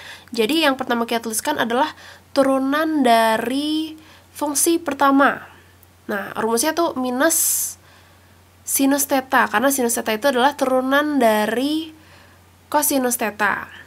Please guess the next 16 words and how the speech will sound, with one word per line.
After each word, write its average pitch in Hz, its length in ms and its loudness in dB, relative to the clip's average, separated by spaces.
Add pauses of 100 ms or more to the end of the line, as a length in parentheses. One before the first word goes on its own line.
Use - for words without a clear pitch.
(120)
Kemudian 214 400 -4
dikali 247 320 -2
dengan 254 640 -2
fungsi 277 400 -2 (160)
kedua, 277 320 2
yaitu 98 400 -6
sinus 277 400 -2
theta. 233 560 -4 (640)
Kemudian 214 480 -2
ditambah 202 720 0 (1300)
fungsi 277 400 -2
pertama, 202 640 0
yaitu 269 480 0 (160)
cos 226 240 0
theta, 208 640 0 (1400)
dikali 262 640 0